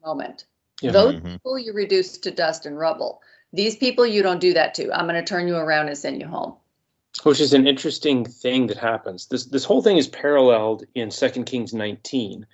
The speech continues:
Speaker 2: We get some different details there and some different details here. For Sennacherib to have died in battle would have been somewhat honorable, but that's not how it turns out here. And I think we point out again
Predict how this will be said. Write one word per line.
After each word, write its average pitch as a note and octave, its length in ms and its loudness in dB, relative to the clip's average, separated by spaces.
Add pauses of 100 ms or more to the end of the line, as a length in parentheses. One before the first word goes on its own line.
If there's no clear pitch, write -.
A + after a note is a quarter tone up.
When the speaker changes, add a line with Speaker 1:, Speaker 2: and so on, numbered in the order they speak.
(440)
Speaker 2:
We C3 160 2
get C3+ 180 2
some B2+ 200 -2
different B2 320 -2
details A2 420 -2
there G#2 320 2
and G#2 220 -4
some A2+ 140 -10
different - 280 -12
details G2+ 420 -8
here. G2+ 580 -2 (680)
For D3 160 4
Sennacherib C#3 800 4 (480)
to E3 180 4
have B2 180 -2
died A#2 340 4
in A2 160 -4
battle A#2 520 0
would F#3 160 0
have F3+ 80 -2
been E3+ 160 2
somewhat C#3 720 -2
honorable, A#2 640 -4 (840)
but C3 160 -12
that's A#2 280 2
not C#3+ 680 0
how B2+ 300 0
it - 240 -2
turns G#2+ 340 -6
out G#2 300 -2
here. - 420 -12 (260)
And - 80 0
I C#3 60 6
think A#3 180 6
we A#3+ 100 6
point D#3 360 0
out C#3+ 160 4
again A2 640 0